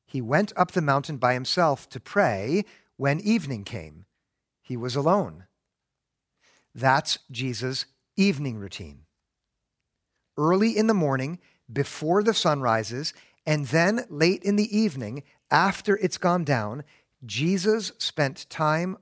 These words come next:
alone with God in prayer. Before the day got busy, anybody here have days that are busy?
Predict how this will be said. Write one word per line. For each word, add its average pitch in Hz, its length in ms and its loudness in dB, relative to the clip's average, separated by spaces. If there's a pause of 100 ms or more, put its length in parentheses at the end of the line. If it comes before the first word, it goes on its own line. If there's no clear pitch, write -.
alone 139 460 -4
with 190 200 -4
God 101 260 -4
in 110 120 -12
prayer. 92 420 -12 (680)
Before 156 380 0
the 180 120 4
day 156 320 4
got 151 480 0
busy, 151 480 0 (260)
anybody 175 440 4
here 180 240 2
have 151 360 2
days 165 400 2
that 160 160 2
are 160 100 0
busy? 185 460 -2